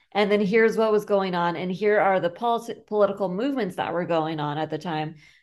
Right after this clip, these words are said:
Um, and so here's how the Mormons kind of played into here, and here's how this." Um, because,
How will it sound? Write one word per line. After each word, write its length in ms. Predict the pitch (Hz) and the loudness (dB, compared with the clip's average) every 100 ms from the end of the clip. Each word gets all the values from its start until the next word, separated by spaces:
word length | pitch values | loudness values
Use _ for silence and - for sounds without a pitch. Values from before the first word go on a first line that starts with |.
| - | -6
Um, 440 | 190 170 170 165 - | 0 0 0 -4 -2
and 160 | 202 | 0
so 160 | 202 202 | 2 2
here's 320 | 214 226 226 | 4 4 4
how 200 | 226 202 | 2 2
the 80 | 196 | 2
Mormons 260 | 185 185 | -2 -6
kind 180 | 190 202 | -4 -4
of 80 | 185 | -2
played 220 | 208 185 | -2 2
into 240 | 180 165 190 | 0 0 -4
here, 300 | 254 277 135 | 0 2 2
and 140 | 180 | 0
here's 220 | 196 185 | -2 -2
how 200 | 190 175 | 0 -2
this." 340 | 156 156 190 - _ _ - | 0 0 -2 -12 _ _ -6
Um, 460 | 196 175 165 151 - | -2 -2 -2 -6 -8
because, 600 | - 214 226 208 190 170 | -4 -2 2 2 2 -2